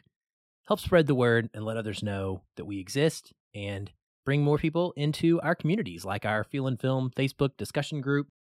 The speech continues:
and our Discord and our Repod channel. But let's get on with the films. The first we're gonna talk about is called Pleasure, distributed by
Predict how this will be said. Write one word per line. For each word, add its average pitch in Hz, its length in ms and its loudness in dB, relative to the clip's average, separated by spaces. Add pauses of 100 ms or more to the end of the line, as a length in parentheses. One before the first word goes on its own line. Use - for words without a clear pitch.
and 127 300 2
our 107 180 0
Discord 117 840 -4
and 104 320 -8
our 104 380 -4 (180)
Repod 110 460 -10
channel. - 460 -16 (800)
But 104 80 -4
let's 151 240 2
get 147 160 -2
on 147 300 2
with 147 260 0
the 151 100 -2
films. - 760 -10 (560)
The 120 60 -6
first 175 300 4
we're 156 100 0
gonna 147 160 -2
talk 143 220 -2
about 143 340 -2 (160)
is 120 160 -4
called 113 400 -2 (160)
Pleasure, - 560 2 (320)
distributed 120 480 -2
by 107 400 -2